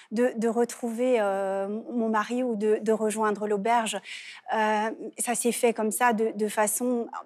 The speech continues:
par le cheminement. Voilà, mais je me suis rendu compte que emmener les jeunes en difficulté,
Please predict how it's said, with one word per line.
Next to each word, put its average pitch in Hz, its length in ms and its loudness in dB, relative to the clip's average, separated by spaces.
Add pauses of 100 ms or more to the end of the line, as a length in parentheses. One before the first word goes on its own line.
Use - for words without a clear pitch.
(100)
par 220 160 2
le 233 80 6
cheminement. 226 600 2 (340)
Voilà, 202 240 2
mais 208 540 4 (460)
je 240 140 2
me 254 80 6
suis 240 160 0
rendu 233 300 -2
compte 285 320 -2
que 226 340 4
emmener 240 260 0
les 240 160 4
jeunes 233 300 4
en 220 80 0
difficulté, 233 880 -2